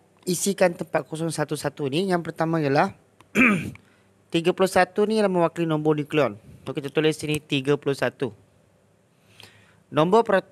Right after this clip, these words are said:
nombor neutron di sini adalah tiga puluh satu tolak lima belas. A tolak Z. So, tiga puluh satu tolak lima belas dapat enam belas.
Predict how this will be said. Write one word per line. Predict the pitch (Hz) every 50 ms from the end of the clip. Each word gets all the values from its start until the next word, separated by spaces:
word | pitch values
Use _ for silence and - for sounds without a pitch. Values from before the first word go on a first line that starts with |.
| _ _ _
nombor | - 156 175 185 190 208 220 214
neutron | 202 196 196 196 196 - - - 220 214 196 190
di | 180
sini | 165 - 175 156 151 156 170 160
adalah | - 147 151
tiga | 147 - - 147 139 156
puluh | - - 165 -
satu | 180 165 160 - - 185
tolak | 180 - 151 151 151 - 127
lima | 143 147 151 151
belas. | 139 143 135 123 - - - - - - - _ _ _ _ _ _ _ _ _ _ _ _ _ _ _ _ _ -
A | - 165 165 160
tolak | - 143 135 143 175 220 214 - - _ _ _ _ -
Z. | 127 110 139 - 120 - - - - -
So, | -
tiga | 160 - 170 160 160
puluh | 147 160 160
satu | 160 165 165 - 190
tolak | 175 170 160
lima | 151 156 156 160 147
belas | 143 156 151 143 -
dapat | 143 - - 135 - 127
enam | 131 139 143 139 139
belas. | 131 135 123 120 - - - - - - _